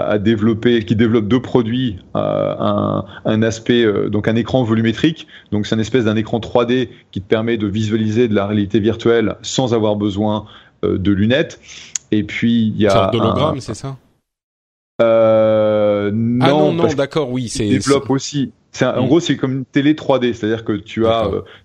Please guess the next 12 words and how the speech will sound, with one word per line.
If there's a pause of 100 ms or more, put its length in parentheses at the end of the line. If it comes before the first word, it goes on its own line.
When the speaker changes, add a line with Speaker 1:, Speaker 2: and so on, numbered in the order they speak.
Speaker 1:
tu
as,
c'est
comme
si
tu,
tu
rajoutais,
euh,
une
vingtaine
d'écrans